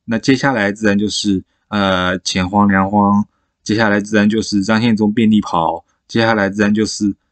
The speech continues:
生长出类似军阀一样的人物，然后就是中国解体，东亚一片混乱。所以，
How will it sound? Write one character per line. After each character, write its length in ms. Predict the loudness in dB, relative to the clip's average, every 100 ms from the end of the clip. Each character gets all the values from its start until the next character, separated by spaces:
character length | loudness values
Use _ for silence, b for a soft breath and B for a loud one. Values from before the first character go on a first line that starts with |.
| _
生 220 | -2 2
长 140 | 2 2
出 160 | 0
类 140 | 0 0
似 160 | -4
军 280 | -2 0 0
阀 200 | 0 -2
一 40 |
样 120 | 0 -2
的 100 | -2
人 220 | -2 -2
物， 240 | -2 0
然 140 | -2 -2
后 120 | -4
就 120 | -6
是 180 | -6 -6
中 260 | 0 0
国 160 | 2 0
解 160 | -2 -6
体， 360 | -6 -10 -10
东 160 | -8 -4
亚 140 | -4
一 20 | -4
片 220 | -4 -4
混 180 | -2 -2
乱。 300 | 0 -4 -6 _ _ _ _ _ _ _ _ _ _ -20 B B B
所 180 | 0 2
以， 160 | 2